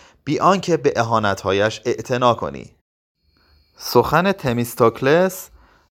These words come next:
به اوریبیادس را تکرار کن و بگو: «حمله کن، ولی به حرف من گوش بده.» ولی همگان از موهبت چنین سلوک و رفتاری بهره‌مند نیستند.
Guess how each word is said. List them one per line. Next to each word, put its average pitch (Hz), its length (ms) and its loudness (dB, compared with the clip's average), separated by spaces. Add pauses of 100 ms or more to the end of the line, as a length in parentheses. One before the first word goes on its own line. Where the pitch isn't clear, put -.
(280)
به 127 360 2
اوریبیادس 131 1200 2
را 123 320 6
تکرار 123 480 2
کن 151 180 -2
و 131 80 -2
بگو: 143 480 -2 (380)
«حمله 139 340 4
کن، 101 380 -4
ولی 120 340 4 (180)
به 101 100 0
حرف 117 220 4
من 135 260 0
گوش 156 280 -4
بده.» 80 360 -6 (840)
ولی 151 240 0
همگان 143 720 0 (300)
از 143 220 0
موهبت 147 600 2
چنین 117 380 -6
سلوک 117 420 -2
و 117 60 4
رفتاری 147 500 4
بهره‌مند 107 720 0
نیستند. 135 680 -10